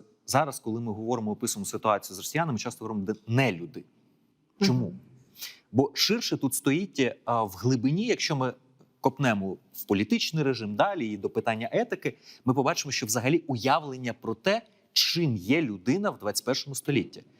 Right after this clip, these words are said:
Speaker 1: Не теологічне, але соціальне уявлення. Що є правильним, що є неправильним, що є прийнятним, що неприйнятним. Людина як елемент держави, ресурс для держави.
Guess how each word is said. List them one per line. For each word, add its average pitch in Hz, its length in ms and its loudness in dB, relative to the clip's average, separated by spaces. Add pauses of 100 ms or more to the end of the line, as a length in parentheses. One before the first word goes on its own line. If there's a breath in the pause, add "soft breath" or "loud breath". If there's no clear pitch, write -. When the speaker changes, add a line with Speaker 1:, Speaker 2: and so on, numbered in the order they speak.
(260 loud breath)
Speaker 1:
Не 156 140 6
теологічне, 139 920 0
але 127 220 2
соціальне 127 500 0
уявлення. 92 520 -10 (360 loud breath)
Що - 200 4
є 220 160 0
правильним, 117 600 0
що - 180 0
є 98 60 4
неправильним, 107 240 0
що - 180 2
є 139 80 4
прийнятним, 151 520 0
що - 160 -6
неприйнятним. 143 580 -2
Людина 151 380 2
як 156 160 -4 (440 soft breath)
елемент 160 840 2
держави, 160 680 2
ресурс 165 480 0
для 156 160 2
держави. 110 480 -2